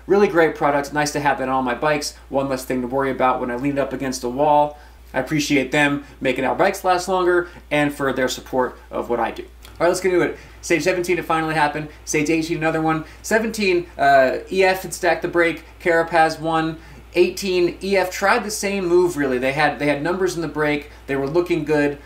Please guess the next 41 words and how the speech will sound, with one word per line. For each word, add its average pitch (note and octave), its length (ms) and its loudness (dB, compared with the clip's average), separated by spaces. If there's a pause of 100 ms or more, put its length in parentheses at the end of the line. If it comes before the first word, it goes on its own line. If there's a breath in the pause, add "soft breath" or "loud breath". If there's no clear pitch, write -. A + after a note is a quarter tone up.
(140 loud breath)
Uh, B2+ 220 2
they C#3 120 -2
were C#3 140 0
attacking. D3+ 360 0
They C#3+ 80 -4
were C#3 60 -4
being C#3+ 180 -2
very D3+ 300 2
aggressive, C#3+ 360 -2
trying F3 160 0
to D#3 60 -2
split D#3 260 -2
up. D3 140 0
The C#3+ 80 -4
break F3+ 260 2
was D#3+ 140 -2
so D#3+ 160 4
big, D#3 240 0
it C3+ 80 0
was B2+ 100 -2
basically C#3 440 -4
a C3 40 -2
new C3+ 140 -4
peloton. B2+ 480 -2
It A2+ 40 -8
was A2+ 140 -12
forty-something A#2+ 640 -4
dudes. C3+ 380 -4 (240 loud breath)
So - 100 -8
they D3 100 2
were D3 80 2
trying D3 180 0
to C#3 60 -4
race C#3+ 460 -2 (160 loud breath)
out C#3 160 4
of C3 80 -4
that C3 180 2
race. C3 440 -2 (180 loud breath)
Ultimately, D#3+ 560 2
it C3 100 -4
split, E3 540 0